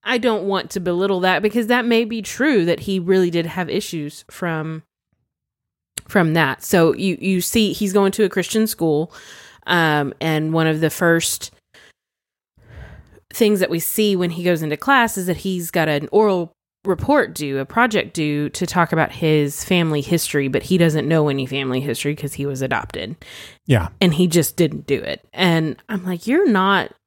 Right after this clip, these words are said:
Speaker 1: they did not set up these characters to be liked. And I don't, I don't know why.
Speaker 2: We've talked about it before. There is a classic trope called, uh, the save the cat moment. And, and what it is, is in the, the first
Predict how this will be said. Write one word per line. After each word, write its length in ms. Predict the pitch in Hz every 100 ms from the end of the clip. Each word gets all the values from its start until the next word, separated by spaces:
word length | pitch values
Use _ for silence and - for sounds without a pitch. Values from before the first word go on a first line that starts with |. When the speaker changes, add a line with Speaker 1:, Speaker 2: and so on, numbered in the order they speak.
| _ _ -
Speaker 1:
they 200 | 208 254
did 120 | 302
not 380 | 233 202 196 -
set 200 | - 180
up 200 | 156 -
these 180 | 160 147
characters 680 | - 160 151 - 139 127 -
to 120 | -
be 140 | 165
liked. 560 | 143 143 139 58 - - - _ _ _ _ _ _ _ _ _
And 100 | 233
I 60 | 240
don't, 260 | 240 294 311 _ _
I 100 | 262
don't 180 | 349 320
know 100 | 311
why. 600 | 233 185 269 359 226 - _ _ _
Speaker 2:
We've 160 | 196 226
talked 240 | 277 285
about 180 | 214 180
it 60 | 131
before. 400 | 123 131 110 104
There 180 | 143
is 80 | 170
a 100 | 147
classic 680 | - - 170 180 202 214 -
trope 560 | - 135 113 107 - -
called, 480 | - 131 120 127 143
uh, 160 | - 120
the 160 | 110 101
save 440 | - 151 151 131
the 80 | 127
cat 360 | - 117 107 -
moment. 320 | 95 85 - _ _ _ _ _ _ _ _ _ _ _ _
And, 220 | 170 147 143 -
and 220 | 147 139
what 160 | 170
it 100 | 202 175
is, 240 | 127 123
is 80 | 120
in 80 | 127
the, 80 | 123
the 400 | 143 143 135 131
first 340 | - 196 180